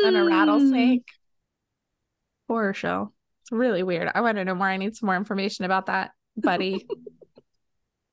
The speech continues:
Speaker 1: Okay, so let's talk about some stories of mishandled luggage. That's really what we're here for, right? So Ashlyn, Aisling Bea, who's an actress, she's the star of This Way Up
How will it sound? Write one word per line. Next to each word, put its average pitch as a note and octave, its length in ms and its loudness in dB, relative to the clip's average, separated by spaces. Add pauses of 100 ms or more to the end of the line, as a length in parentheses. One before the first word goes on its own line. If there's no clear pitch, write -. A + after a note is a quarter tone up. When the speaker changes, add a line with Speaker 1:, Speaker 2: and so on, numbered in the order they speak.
(460)
Speaker 1:
Okay, A3+ 260 0
so G#3+ 100 -2
let's D4+ 180 2
talk D4 160 2
about A3+ 240 0
some A3 140 -4
stories G3+ 300 -2
of F3+ 100 -4
mishandled E3+ 560 -4
luggage. - 400 -6
That's G3+ 240 -2
really D#3+ 320 -2 (160)
what E3 140 -4
we're - 100 -4
here F3+ 160 -6
for, - 200 -6
right? C2+ 240 -6 (640)
So G3 580 0 (380)
Ashlyn, A3+ 640 -2
Aisling C4+ 600 -4
Bea, A3+ 400 -4 (120)
who's G#3 220 0
an F3 320 -2
actress, F#3+ 460 -6
she's G3 240 -6
the F#3+ 80 -8
star G3 180 -2
of F#3+ 100 -4
This F3 200 -4
Way E3+ 160 0
Up E3 160 -4